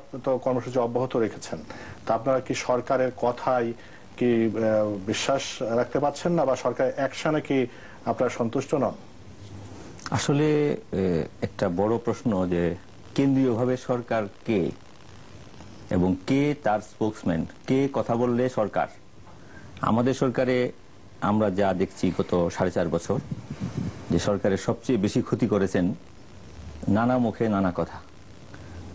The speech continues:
Speaker 2: উনি কথা বলার দায়িত্বশীল নন, উনি একটা মন্ত্রী বা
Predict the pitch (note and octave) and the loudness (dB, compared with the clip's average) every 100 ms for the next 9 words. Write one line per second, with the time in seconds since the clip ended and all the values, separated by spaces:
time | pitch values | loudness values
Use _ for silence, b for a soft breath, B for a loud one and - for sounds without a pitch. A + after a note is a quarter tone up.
0 | - - G#2+ A2+ G#2 A2+ A2 A#2 A2+ G#2 | -4 2 4 4 2 0 2 2 2 4
1 | A2+ G#2+ G#2+ A2 F2 E2+ D#2+ G#2 A2 G#2+ | 2 2 0 2 2 2 0 0 0 2
2 | A2+ G#2 G2 G2 F#2+ F#2 F2+ B B B | 2 4 4 2 4 2 2 B B B
3 | B - - | B -2 2